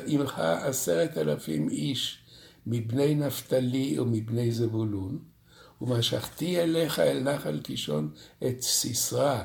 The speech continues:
שר צבא יבין, ואת רכבו ואת המונו, ונתתיהו בידיך."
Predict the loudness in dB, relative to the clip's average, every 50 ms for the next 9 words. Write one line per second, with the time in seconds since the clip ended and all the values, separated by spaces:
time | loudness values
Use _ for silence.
0 | -6 -12 -20 -20 -20 -16 -10 -6 -4 -2 0 2 2 2 2 0 -2 -4 -6 -8
1 | -8 -2 0 2 2 2 2 0 -2 -4 -4 0 2 4 4 2 2 -2 -6 -10
2 | -20 -20 -20 -20 -20 -20 -12 -6 -4 -2 0 0 0 -2 -2 -2 0 0 0 -2
3 | -2 -4 2 8 10 10 10 10 8 6 2 2 0 -2 -2 -2 -2 -2 -2 0
4 | 2 2 2 2 4 4 4 4 4 2 0 -4 -10 -18 -20 -20 -14 -6 -2 -2
5 | -2 0 0 -2 -4 -4 -4 -2 -2 0 0 0 -2 -2 -4 -4 -6 -6 -8 -10
6 | -10 -12 -14 -16 -16 -18 -18